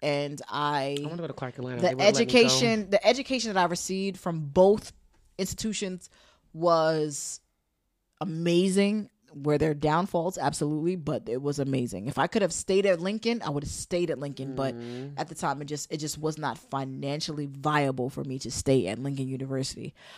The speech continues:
Speaker 1: But I have a plan in my head to
Speaker 2: Mm-hmm.
Speaker 1: actually get a degree from Lincoln University.
Speaker 2: Work it out, work it
Speaker 1: I'm going
Speaker 2: out.
Speaker 1: to work that thing out, and I'm going to,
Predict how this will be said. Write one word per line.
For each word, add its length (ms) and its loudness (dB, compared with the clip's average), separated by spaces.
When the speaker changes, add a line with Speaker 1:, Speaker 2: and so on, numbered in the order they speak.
Speaker 1:
But 280 12
I 120 2
have 180 2
a 60 2
plan 300 0
in 100 -2
my 120 -2
head 260 -6
to 80 -2
Speaker 2:
Mm-hmm. 80 2
Speaker 1:
actually 180 -2
get 140 2
a 40 0
degree 280 -8
from 180 -12
Lincoln 240 -10
University. 480 -12
Speaker 2:
Work 180 -14
it 60 -14
out, 260 -14
work 140 -16
it 80 -10
Speaker 1:
I'm 180 -2
going 180 2
Speaker 2:
out. 40 -4
Speaker 1:
to 80 0
work 200 0
that 200 0
thing 200 0
out, 180 4
and 200 -2
I'm 140 -4
going 240 -2
to, 220 -8